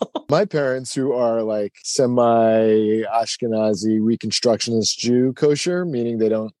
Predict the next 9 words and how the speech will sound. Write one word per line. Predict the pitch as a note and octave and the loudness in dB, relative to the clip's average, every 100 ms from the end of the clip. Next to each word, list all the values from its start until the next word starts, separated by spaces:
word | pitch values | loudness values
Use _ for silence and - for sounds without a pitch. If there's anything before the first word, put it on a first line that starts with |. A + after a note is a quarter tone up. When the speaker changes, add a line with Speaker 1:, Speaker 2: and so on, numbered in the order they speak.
| _ - | _ -14
Speaker 2:
just | G2+ - - | -14 -10 -4
don't | A2+ | 0
have, | G#2 E2+ | 0 0
like, | G2 F2 | -2 -2
pork | - A#2 C#3+ | 0 2 2
or | G#2 | -2
cheeseburgers, | E2 A#2+ C3 D#3+ F3 - - - - _ | -2 -2 0 0 0 -4 -14 -20 -20 _
uh, | C3 B2 | 0 0
they, | A#2+ D#3+ G#3+ G#3+ G3+ | 2 2 2 0 -2